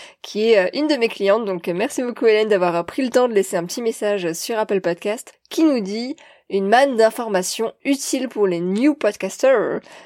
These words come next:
et podcasteuses à écouter et réécouter quand on est super apprenti. » Merci beaucoup Hélène, même si tu n'es pas une super apprentie puisque tu as déjà un podcast, euh, ça me fait énormément plaisir. Euh, merci encore une fois d'avoir, euh, pris le temps de laisser ce petit commentaire.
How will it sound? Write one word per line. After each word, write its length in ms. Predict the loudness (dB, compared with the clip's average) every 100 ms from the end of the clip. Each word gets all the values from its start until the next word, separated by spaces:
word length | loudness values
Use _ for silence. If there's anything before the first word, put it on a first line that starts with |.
| _
et 140 | -2 -2
podcasteuses 840 | 0 0 0 -4 0 2 2 0
à 100 | 2
écouter 460 | 2 2 -4 -4 0
et 140 | 2 4
réécouter 500 | 2 0 -6 -6 -4
quand 160 | -2
on 180 | -2 -2
est 160 | -2 -4
super 480 | -6 2 2 2 -2
apprenti. » 560 | -4 -2 -4 -4 -8 -10 _ _ _ -4
Merci 480 | 0 0 0 -4
beaucoup 360 | -2 -4 -2 2
Hélène, 360 | 4 4 2 -2 -4
même 120 | -4
si 140 | -4
tu 100 | -4
n'es 100 | -2
pas 180 | 0 0
une 100 | 0
super 480 | -4 -4 0 2 2
apprentie 340 | 2 -2 -6 -4
puisque 260 | -6 -8
tu 100 | -6
as 60 | -2
déjà 320 | 2 2 0
un 140 | -2 -2
podcast, 520 | -2 -2 -4 -6 -10 -20 -20 -20 -4
euh, 80 | -2
ça 100 | -2
me 60 | -2
fait 160 | -2 2
énormément 380 | 4 4 2
plaisir. 400 | 2 0 2 2
Euh, 80 | 2
merci 320 | 2 0 -2
encore 160 | -2 -2
une 80 | -2
fois 100 | 0
d'avoir, 300 | 2 0 -2
euh, 80 | -4
pris 200 | -2 0
le 120 | 0
temps 160 | 0
de 80 | 0
laisser 380 | -2 -2 -4 -8
ce 160 | -8 -8
petit 380 | -8 -8 -6 -6
commentaire. 840 | 2 2 0 -2 -2 0 -2